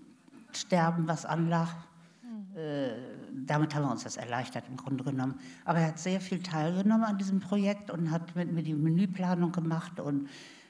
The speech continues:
Speaker 1: hat auch manchmal, als er es noch konnte, die Einkaufszettel geschrieben und so. Aber ich konnte ihn nicht mehr alleine lassen, weil es war immer Sturzgefahr, äh,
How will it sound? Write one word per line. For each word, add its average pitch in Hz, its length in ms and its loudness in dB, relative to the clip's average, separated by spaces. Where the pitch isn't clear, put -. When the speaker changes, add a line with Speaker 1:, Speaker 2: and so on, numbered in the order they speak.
Speaker 1:
hat 175 200 -8
auch - 100 -6
manchmal, 180 420 4
als 156 120 -2
er 151 60 0
es - 100 -6
noch 139 180 -6
konnte, 165 420 4
die 147 400 -2
Einkaufszettel 165 760 0
geschrieben 147 420 -2
und 147 120 0
so. 143 140 0
Aber 170 180 2
ich - 120 -8
konnte 185 280 2
ihn 180 180 4
nicht 180 220 -2
mehr 170 120 4
alleine 165 340 4
lassen, 120 320 -4
weil 139 100 -2
es - 140 -8
war 160 100 0
immer 180 180 4
Sturzgefahr, 165 1040 -2
äh, 143 240 -2